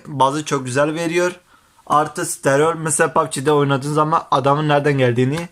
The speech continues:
e, kulaklıktan şey yapabiliyorsunuz. Algılayabiliyorsunuz. Evet arkadaşlar. Kulağıma tam oturmuyor arkadaşlar. Ayrıca dışarı çok ses veriyor.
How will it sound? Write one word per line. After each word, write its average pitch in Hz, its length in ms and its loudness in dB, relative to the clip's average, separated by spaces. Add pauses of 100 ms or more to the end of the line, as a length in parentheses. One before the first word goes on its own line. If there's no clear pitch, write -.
(460)
e, 127 280 4 (100)
kulaklıktan 131 640 -2 (220)
şey - 160 0
yapabiliyorsunuz. 127 600 -4 (800)
Algılayabiliyorsunuz. 135 1040 0 (840)
Evet 156 240 4
arkadaşlar. 147 600 2 (500)
Kulağıma 175 520 4
tam 190 240 2
oturmuyor 165 500 0
arkadaşlar. 131 680 0 (560)
Ayrıca 160 420 4
dışarı 147 280 4
çok 160 200 -4
ses 170 240 -2
veriyor. 180 360 4